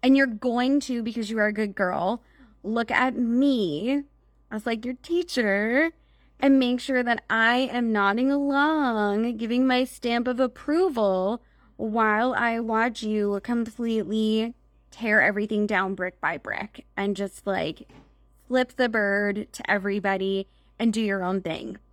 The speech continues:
And I'm telling you this because for a minute, that's gonna be okay. Like, you're gonna, you're gonna delegate permission to me at first, and that's okay.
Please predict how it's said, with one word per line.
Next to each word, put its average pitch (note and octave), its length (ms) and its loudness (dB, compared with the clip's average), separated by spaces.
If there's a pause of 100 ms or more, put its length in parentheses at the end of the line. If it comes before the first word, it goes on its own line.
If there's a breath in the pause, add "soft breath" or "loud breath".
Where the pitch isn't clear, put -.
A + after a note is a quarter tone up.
(1120 soft breath)
And C#4+ 100 2
I'm C#4+ 140 6
telling C#4+ 320 0
you E4 100 0
this C#4 200 2
because B3+ 380 0 (120)
for B3 320 0
a C4 160 0
minute, C4 760 2
that's A3 240 -2
gonna A3+ 200 0
be G#3+ 200 -2
okay. G#3 480 -4 (1080)
Like, A3 200 -8
you're A#3 160 2
gonna, C4 280 2 (240)
you're A3+ 180 -2
gonna C4+ 180 2
delegate A#3 800 0 (260)
permission G#3+ 840 0
to C4+ 180 -2
me C4+ 560 0 (240 soft breath)
at - 180 0
first, A3+ 540 -2
and A#3+ 120 0
that's A#3 180 0
okay. A#3+ 460 -4